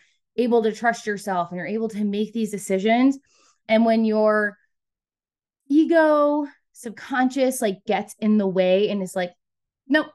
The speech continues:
you don't, no, no, no, you can't do that. It, uh, you're, if you quit your job, you are going to massively fail and you're gonna lose everything and no one's gonna love you." <laughs>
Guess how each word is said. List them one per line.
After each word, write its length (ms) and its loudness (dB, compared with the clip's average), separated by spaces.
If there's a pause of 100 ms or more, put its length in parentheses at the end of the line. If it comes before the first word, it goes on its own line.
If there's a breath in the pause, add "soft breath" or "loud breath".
you 120 2
don't, 180 0
no, 140 2
no, 120 4
no, 60 4
you 160 2
can't 180 4
do 80 4
that. 180 2 (300)
It, 180 -8 (100)
uh, 320 2
you're, 420 -2 (260 soft breath)
if 180 -4
you 180 2
quit 340 -8
your 160 -2
job, 460 0 (300)
you 500 -2
are 140 -4
going 400 -2 (100)
to 340 -4
massively 540 0
fail 540 2 (240 loud breath)
and 200 -6
you're 100 -8
gonna 160 -6
lose 240 -4
everything 800 -2 (180 soft breath)
and 140 -2
no 100 0
one's 200 0
gonna 200 0
love 320 0
you." 520 0
<laughs> 60 -4